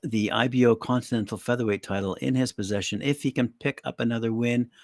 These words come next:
on West Midlands turf. He Goes for Glor-, Glory is part of B C B Promotions' next offering at the Hangar Events venue in Wolverhampton, and that's coming up on November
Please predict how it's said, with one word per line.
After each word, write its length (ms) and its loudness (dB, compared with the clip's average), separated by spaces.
on 240 0
West 300 -2
Midlands 580 0
turf. 560 -6
He 140 2
Goes 260 6
for 140 -2
Glor-, 440 4
Glory 360 4
is 80 -4
part 200 0
of 140 -4
B 120 0
C 180 -2
B 160 0
Promotions' 600 -2
next 300 0
offering 540 0
at 160 -4
the 80 -4
Hangar 380 2
Events 380 -2
venue 440 4
in 200 -2
Wolverhampton, 880 -2
and 160 -2
that's 160 -2
coming 280 0
up 200 0
on 340 -2
November 500 -2